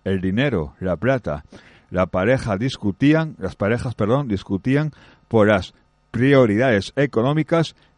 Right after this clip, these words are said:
especialmente si sus ing-, sus, si sus ingresos, perdón, son reducidos. Los hijos. Con frecuencia se citaban como confli-, como conflictivas las cuestiones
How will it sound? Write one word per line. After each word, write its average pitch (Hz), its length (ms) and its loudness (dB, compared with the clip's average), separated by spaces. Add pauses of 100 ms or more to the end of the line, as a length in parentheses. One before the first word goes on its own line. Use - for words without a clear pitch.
(140)
especialmente 127 1040 -2
si 95 220 -4
sus 135 300 0
ing-, 101 320 -2
sus, 98 380 -4 (140)
si 90 380 -8
sus 143 320 -6
ingresos, 110 580 -6
perdón, 117 440 -2 (600)
son 131 360 -4
reducidos. 90 840 -2 (760)
Los 92 340 0
hijos. 85 480 -4 (440)
Con 117 200 -2
frecuencia 123 640 -2
se 110 160 -2
citaban 123 520 -2
como 95 280 0
confli-, 92 500 -4
como 90 420 -2 (300)
conflictivas 135 880 0 (180)
las 90 260 -2
cuestiones 143 840 -2